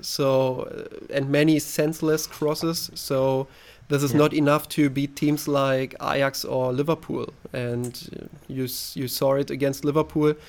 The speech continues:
Speaker 1: I think Lewandowski only had one or zero shots, so, um, this is not enough. You have to bring your striker into the game, and then you can score goals. So,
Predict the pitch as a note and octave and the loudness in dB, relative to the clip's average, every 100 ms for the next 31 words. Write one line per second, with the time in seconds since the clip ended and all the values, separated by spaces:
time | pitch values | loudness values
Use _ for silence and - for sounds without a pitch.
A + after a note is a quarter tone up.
0 | - - - C#3 C3+ C#3+ C#3 C#3 C3+ C3+ | -20 -20 -8 -4 -2 0 2 2 2 2
1 | C#3+ - - C#3+ C#3+ C#3 C#3 C#3+ C#3 C3+ | 2 -2 0 2 2 2 2 2 2 2
2 | C#3 C3+ - - C3+ C3 C#3+ D#3 - C#3+ | 2 0 -4 -12 -4 0 0 0 0 2
3 | C#3 B2 C3+ D#3+ D3+ - D#3+ E3+ - - | 2 2 2 2 2 2 0 0 -2 2
4 | C#3 C3+ C3+ - - - - - - C3 | 4 4 2 -4 -20 -20 -20 -10 -2 2
5 | C3 C3 C3 D3 C#3 D3+ D3+ D#3+ D3 E3 | 4 2 0 0 0 4 4 6 4 2
6 | F#3 - F3 - - D3 C#3 C#3 C#3+ - | -2 -14 -20 -20 -12 -4 0 0 -2 -4
7 | C#3 C#3+ D3 D3 C#3 - - C#3 C#3+ D#3+ | 0 2 2 2 2 0 -2 0 2 2
8 | C#3+ C#3 - C#3+ C#3 C#3 D3 E3+ E3+ C#3 | 0 0 -2 -2 0 0 2 0 -2 -2
9 | C#3 C#3+ C#3 - - - F2+ C#3+ C#3 C#3 | -2 -2 -4 -10 -12 -14 -6 0 0 0
10 | C#3+ - C#3 C3 - C#3 C3+ C#3 E3+ C3 | -4 -2 -4 -4 -4 -4 0 0 0 -2
11 | - - C3 B2+ | -6 -4 -2 -2